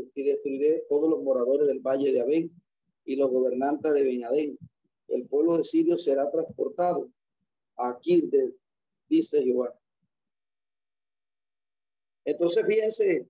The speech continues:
en este primer capítulo se dice una sentencia de juicio sobre las naciones paganas y lo hace primeramente con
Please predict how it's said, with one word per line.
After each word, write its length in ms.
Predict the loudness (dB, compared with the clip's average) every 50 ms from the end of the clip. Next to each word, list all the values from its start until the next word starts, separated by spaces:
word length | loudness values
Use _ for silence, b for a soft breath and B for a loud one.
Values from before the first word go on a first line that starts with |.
| _ _ _ _ _ _ _ _ _ _ _ _ _ _ _ -4
en 140 | -2 -2 0
este 220 | 0 0 0 0 0
primer 300 | 2 2 2 0 0 0
capítulo 520 | 0 0 0 0 0 2 2 2 2 2
se 140 | 2 0 0
dice 500 | 0 0 0 0 0 0 0 0 0 -4 _ _ _
una 260 | -4 -2 0 0 0 0
sentencia 580 | -2 -4 -4 -4 -2 0 0 0 0 0 0
de 140 | 0 0 0
juicio 320 | 0 0 0 2 0 -2
sobre 260 | 0 0 0 0 2 0
las 160 | 0 -2 -4
naciones 540 | -6 -10 -8 -4 -2 0 0 0 -2 -4 -4
paganas 500 | -4 -2 -2 0 -2 -2 -2 -6 -8 _ _ _ _ _ _ _ _ _ _ _ _ _ _ _ _ _ _ _ _ _ _ _ _ _ _ -2
y 460 | 2 2 4 4 2 0 -2 -6 -10 _ _ _ _ _ _ _ _ _ _ _ _ _ _ _ -8
lo 240 | -4 -2 0 2 0
hace 540 | 0 0 2 2 2 2 2 2 0 -4 -8 _ _ _ _ _ _ _ _ _ _ _ _ _ _ _ _ -8
primeramente 800 | -6 -4 -2 -2 0 0 2 2 2 2 0 0 0 0 0 0
con 280 | 0 -2 -2 -4 -10